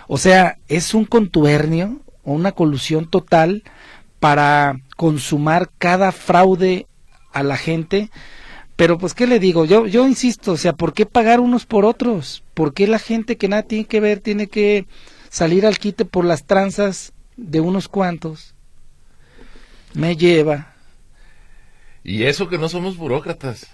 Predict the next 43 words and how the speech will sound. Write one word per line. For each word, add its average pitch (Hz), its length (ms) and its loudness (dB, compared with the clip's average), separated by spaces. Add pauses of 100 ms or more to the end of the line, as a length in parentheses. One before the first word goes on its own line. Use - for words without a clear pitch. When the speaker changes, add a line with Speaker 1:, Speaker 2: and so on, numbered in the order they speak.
(120)
Speaker 2:
si 101 160 -8
no, 127 280 -2
más 92 920 -4
calientitos 107 640 -8
nos 92 160 -8
poníamos. 69 640 -12 (480)
Oye, 139 160 -4
se 131 120 -6
quedaron 127 320 -2
rápidamente, 120 760 -4
quiero 113 200 -4
darle 113 240 -2
lectura, 110 320 0
porque 101 220 -4
además 123 180 0
son 139 140 -4
temas 107 320 -2
que 85 160 -6
seguiremos 90 420 -6
abordando 87 400 -4
aquí 87 100 -14
en 90 80 -6
Buenos 87 240 -6
Días. 110 300 -6 (240)
Eh, 87 200 -8
llamadas 107 420 -4
que 101 100 -4
no 101 80 -6
se 113 100 -8
alcanzaron 98 420 -6
a 92 60 -6
leer 90 180 -2
hace 98 140 -6
unos 98 180 -8
minutos, 107 360 -6
les 92 140 -8
doy 92 120 -4
salida 98 520 -4
aga-, 80 240 -4
agradeciendo 78 560 -8
a - 20 -6
los 85 160 -8
radioescuchas. 90 640 -10